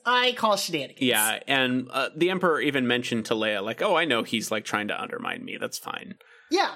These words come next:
Speaker 2: Like,
Speaker 1: yeah. That's,
Speaker 2: uh,
Speaker 1: I expect that.
Speaker 2: I
Speaker 1: That's
Speaker 2: expect
Speaker 1: what
Speaker 2: that.
Speaker 1: Sith do.
Speaker 2: So, um, and then,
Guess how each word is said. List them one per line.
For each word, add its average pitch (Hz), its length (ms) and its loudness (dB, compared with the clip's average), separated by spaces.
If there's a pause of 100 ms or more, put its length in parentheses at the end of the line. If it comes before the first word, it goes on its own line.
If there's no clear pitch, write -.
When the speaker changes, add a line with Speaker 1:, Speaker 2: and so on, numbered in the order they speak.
Speaker 2:
Like, 92 260 0
Speaker 1:
yeah. - 160 0 (180)
That's, 98 280 2
Speaker 2:
uh, - 40 2
Speaker 1:
I 262 120 4
expect 294 480 -2
that. 165 220 0
Speaker 2:
I 208 120 2
Speaker 1:
That's - 100 -2
Speaker 2:
expect 185 240 -2
Speaker 1:
what 214 140 2
Speaker 2:
that. - 100 -2
Speaker 1:
Sith - 440 0
do. 240 380 -2 (760)
Speaker 2:
So, 113 520 2 (320)
um, 127 340 4
and 143 140 2
then, 143 300 2